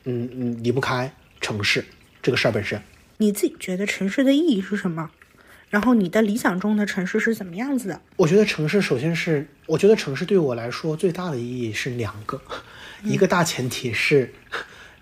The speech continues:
Speaker 1: 秩序性和边界感，就这个事儿对我来说很重要啊。就是，嗯，我没有办法进入到一种，嗯，过于浓稠的，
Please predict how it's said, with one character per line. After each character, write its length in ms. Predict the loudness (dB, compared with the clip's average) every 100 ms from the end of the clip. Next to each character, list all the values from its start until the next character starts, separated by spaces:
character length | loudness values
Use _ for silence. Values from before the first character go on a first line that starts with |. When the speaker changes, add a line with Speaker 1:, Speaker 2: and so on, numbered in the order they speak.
| -4
Speaker 1:
秩 240 | 4 6
序 220 | 4 2
性 300 | -2 -4 -4 -10
和 180 | -10
边 220 | -6 -6 -4
界 160 | -6
感， 220 | -8 -16 _
就 100 | 2
这 120 | 6 6
个 60 |
事 80 | 6
儿 40 |
对 80 | 6
我 200 | 6 4
来 120 | -2
说 100 | -2
很 140 | -2 -2
重 160 | -6
要 100 | -8 -10
啊。 200 | -14 -18 _ _ 2
就 140 | 4
是， 320 | 6 6 4 0 -16 -20 -20 -20 -20 _ _
嗯， 400 | 0 2 2 -2 -6 _ 2
我 160 | 2
没 220 | 4 4
有 140 | 4 6
办 240 | 4 0
法 240 | 0 -2 -2
进 200 | -2 0
入 160 | 0
到 180 | 0 -2
一 160 | 0 -2
种， 360 | -2 -4 -4 -10 _ _ _ _ -10
嗯， 440 | -6 -4 -4 -8 -10 -12 -14 _ _ _
过 380 | 0 6 8 6
于 640 | 2 -4 -4 -2 -2 -2 -6 -20 -20 -20 _ _ _
浓 320 | -2 0 0
稠 360 | 0 -2 -4 -4
的， 320 | 0 0 0